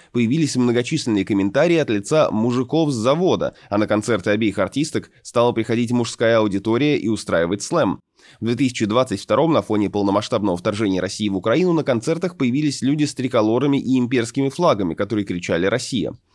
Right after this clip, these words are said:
В это же время в интернете, сначала на анонимном форуме «Двач», а потом уже в соцсетях,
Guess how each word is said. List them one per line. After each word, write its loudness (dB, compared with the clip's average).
В -4
это 2
же 2
время 2
в 0
интернете, 0
сначала 0
на 4
анонимном 2
форуме 0
«Двач», 0
а -2
потом -2
уже -2
в -12
соцсетях, -4